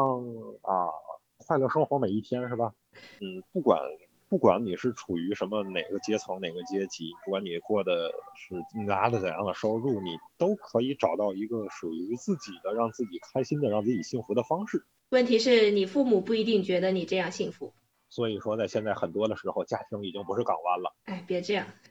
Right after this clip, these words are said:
Speaker 2: 但是你不能保证你现在不管他，他以后不会后悔呀。我弟弟，呃，我小姨、我舅舅，可能他们就这么想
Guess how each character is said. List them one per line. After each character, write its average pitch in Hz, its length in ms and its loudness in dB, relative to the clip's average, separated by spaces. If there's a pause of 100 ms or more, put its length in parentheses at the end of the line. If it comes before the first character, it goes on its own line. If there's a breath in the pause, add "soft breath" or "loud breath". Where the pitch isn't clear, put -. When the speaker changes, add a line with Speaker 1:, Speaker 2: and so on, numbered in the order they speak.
Speaker 2:
但 330 180 8
是 359 220 8
你 254 160 10
不 254 160 4
能 277 180 10
保 190 200 8
证 233 340 6
你 196 100 4
现 269 180 8
在 262 120 10
不 277 120 4
管 226 280 4
他， 208 100 0
他 240 180 4
以 202 80 4
后 208 140 2
不 196 160 -4
会 208 100 2
后 214 240 2
悔 190 240 -4
呀。 - 280 -8 (120)
我 185 140 -4
弟 214 240 -2
弟， 160 460 -2
呃， 175 240 -4
我 196 100 0
小 214 200 2
姨、 185 120 6
我 202 100 6
舅 196 200 2
舅， 185 160 2
可 180 120 -10
能 185 140 -8
他 196 140 -10
们 190 120 -4
就 196 140 -2
这 196 120 -14
么 190 80 -6
想 - 180 -12